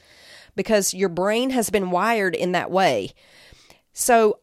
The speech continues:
all of us have memories like that. They're painful, even years after the original event. And that pain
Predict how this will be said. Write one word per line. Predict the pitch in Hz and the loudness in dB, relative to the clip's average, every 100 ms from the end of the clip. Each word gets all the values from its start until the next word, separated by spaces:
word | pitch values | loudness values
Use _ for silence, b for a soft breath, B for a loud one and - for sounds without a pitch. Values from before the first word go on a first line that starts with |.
| - | 4
all | 254 349 381 | 6 6 6
of | 190 | 6
us | 147 - | 4 2
have | 185 160 | -2 2
memories | 165 151 147 | 2 2 0
like | 156 147 | 0 0
that. | 135 117 - | 0 0 0
They're | 160 | 0
painful, | - 208 220 247 302 349 381 _ _ | 0 -2 -2 2 4 4 2 _ _
even | 196 240 262 294 285 269 - | -2 0 0 2 0 -4 -8
years | 170 226 285 214 156 147 - - | -2 6 8 8 4 0 -2 -2
after | 175 - 170 | -2 0 2
the | 165 151 - | 4 2 0
original | 170 185 185 180 175 | 0 0 0 0 0
event. | 165 160 160 - - | 0 0 -2 -2 -4
And | 180 | -2
that | 175 - | -2 -4
pain | 311 392 233 180 175 247 | -4 -2 0 0 -2 -4